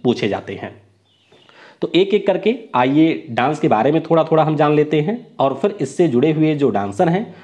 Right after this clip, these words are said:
उनके बारे में भी जान लेते हैं। सबसे पहले बात करेंगे कथक की। तो कथक हमारे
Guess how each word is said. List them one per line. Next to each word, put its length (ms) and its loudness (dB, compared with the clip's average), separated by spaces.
उनके 300 4
बारे 240 2
में 120 -2
भी 360 -2
जान 260 0
लेते 200 -6
हैं। 220 -8
सबसे 320 -2
पहले 240 0
बात 220 0
करेंगे 340 2
कथक 300 -4
की। 280 -14
तो 60 4
कथक 500 -2
हमारे 320 2